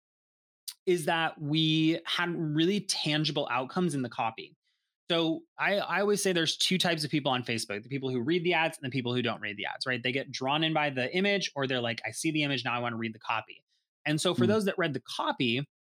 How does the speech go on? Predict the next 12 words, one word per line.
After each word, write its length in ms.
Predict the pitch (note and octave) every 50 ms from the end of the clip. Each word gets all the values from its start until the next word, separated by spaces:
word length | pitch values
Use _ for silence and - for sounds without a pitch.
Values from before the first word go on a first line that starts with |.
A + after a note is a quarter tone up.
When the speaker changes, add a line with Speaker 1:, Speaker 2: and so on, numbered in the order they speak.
| _ _ _
Speaker 1:
we 160 | - D#3+ F#3+ G3
really 320 | F3 D#3+ G3 G#3 B3 B3
dove 320 | F#3 D#3 E3 D#3+ E3 D3
into 840 | D3 D3 D#3 D#3+ - - - C3+ C3 B2+ B2 B2 A#2+ A#2+ B2+ - - _ _ _ _ _ _ _ _ _ _ _ _ _ _
why 520 | - D3 C#3+ C3+ C3 B2 C#3 D3 D#3 E3 E3
a 120 | E3 D#3+
challenge 460 | D#3 - D3 C3+ B2+ B2+ C3 B2 A#2
launch 240 | A#2 A#2 A#2 - -
works 220 | A2+ G#2+ - -
the 80 | - G#2
best. 540 | G2+ - - - - - - - - - -
So, 280 | C#3+ C3 B2+ B2 A2